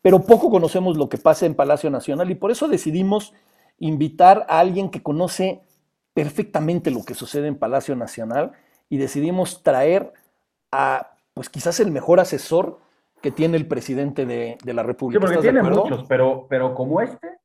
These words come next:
Speaker 2: no creo que haya ninguno,
Speaker 1: No, no,
Speaker 2: honestamente.
Speaker 1: como este no. Entonces, creo que... Eh, menos, menos presentación y más acción. Vamos a recibir con nosotros a Rodrigo Sánchez del Valle, mejor conocido como El Champ. Sin lugar a dudas,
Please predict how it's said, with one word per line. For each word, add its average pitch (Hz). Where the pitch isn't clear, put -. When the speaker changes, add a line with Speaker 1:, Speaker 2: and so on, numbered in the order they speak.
Speaker 2:
no 131
creo 160
que 147
haya 135
ninguno, 98
Speaker 1:
No, 190
no, 302
Speaker 2:
honestamente. 214
Speaker 1:
como 202
este 262
no. 208
Entonces, 226
creo 226
que... 170
Eh, 139
menos, 208
menos 214
presentación 165
y 214
más 202
acción. 196
Vamos 226
a 185
recibir 160
con 175
nosotros 156
a 147
Rodrigo 185
Sánchez 190
del 127
Valle, 143
mejor 147
conocido 151
como 120
El 120
Champ. 180
Sin 190
lugar 208
a 233
dudas, 240